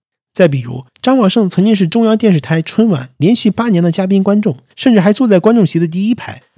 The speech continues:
而之所以他能够一直成为春晚的嘉宾观众，就有传闻称，央视认为如果不让他来，他就会搞坏春晚的灯泡。这让我多少有一点怀疑，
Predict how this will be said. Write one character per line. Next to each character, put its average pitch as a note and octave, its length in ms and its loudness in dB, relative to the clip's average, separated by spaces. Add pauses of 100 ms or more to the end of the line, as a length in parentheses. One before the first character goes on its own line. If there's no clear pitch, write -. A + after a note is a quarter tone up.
而 F#3 140 2
之 D#4 180 2
所 B3+ 160 0
以 G#3 80 2
他 F#3+ 120 0
能 F#3+ 180 2
够 G3+ 100 4
一 A#3 220 0
直 F3 160 0
成 E3 220 0
为 E3+ 160 2
春 F3+ 200 0
晚 C#3 140 0
的 A#2+ 80 -4
嘉 E3 160 -2
宾 E3+ 160 0
观 F#3 180 0
众， B2 280 0
就 D3+ 140 -2
有 A#2 60 -4
传 C3+ 220 -6
闻 C3+ 160 -2
称， C#3+ 240 -4 (300)
央 A#3 200 2
视 F#3+ 160 2
认 D#3+ 160 4
为 B2+ 200 -2
如 F#3 120 0
果 G3+ 80 2
不 F3 140 -2
让 F#3+ 100 0
他 G3+ 120 -4
来， D#3+ 260 -6 (180)
他 - 140 -8
就 A3+ 100 2
会 G3 120 4
搞 B2 160 -4
坏 E3+ 160 2
春 G3 180 0
晚 B2 100 -2
的 C#3 80 -2
灯 G3+ 140 0
泡。 F#3 280 -8 (440)
这 C#4+ 140 -2
让 C4 180 2
我 F3 80 4
多 A3+ 160 -2
少 G3 100 2
有 E3 60 2
一 F3+ 60 0
点 D#3 140 0
怀 B2 200 -10
疑， A#2 360 -12